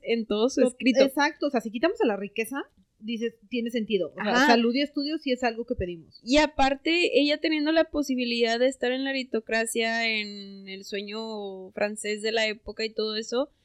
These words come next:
Speaker 1: decide no hacerlo y escribe sobre su proceso de vida.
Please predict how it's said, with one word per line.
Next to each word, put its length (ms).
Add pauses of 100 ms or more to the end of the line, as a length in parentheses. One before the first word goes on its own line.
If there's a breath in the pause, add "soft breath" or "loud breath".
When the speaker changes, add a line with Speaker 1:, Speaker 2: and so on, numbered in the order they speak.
(120)
Speaker 1:
decide 520
no 120
hacerlo 680
y 140
escribe 480
sobre 280
su 140
proceso 320
de 80
vida. 280